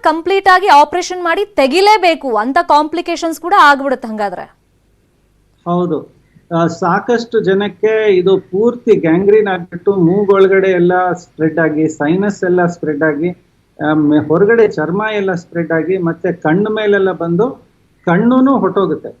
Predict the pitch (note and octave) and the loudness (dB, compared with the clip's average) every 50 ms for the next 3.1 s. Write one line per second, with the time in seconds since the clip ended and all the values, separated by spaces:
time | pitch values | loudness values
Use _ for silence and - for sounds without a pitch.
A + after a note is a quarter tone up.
0 | _ _ - D#3 F3+ G#3+ A#3 A3+ - - G#3+ A#3 A3+ A#3 B3 A#3+ A3+ A3 G#3+ G3+ | _ _ -6 -4 -4 -4 -4 -6 -4 -2 -2 -2 -2 -2 0 2 2 2 2 0
1 | A3 A3 G#3 F#3+ F#3+ F#3+ G3+ G3 F#3+ - G3+ F#3+ F#3 F3+ F3 F3 G3+ G3+ G3 G3 | 0 0 0 0 0 -2 -6 -6 -6 -6 -6 -6 -4 -4 -2 -2 0 0 -2 -4
2 | - _ - F3+ F#3 F3+ F3 F#3+ D#3+ D3 C#3+ C#3+ D3+ C3+ B2 B2 B2 B2 D#3+ F3+ | -6 _ -2 0 0 0 0 0 0 0 -2 -4 -4 -6 -6 -6 -6 -4 -4 -4
3 | F3+ | -6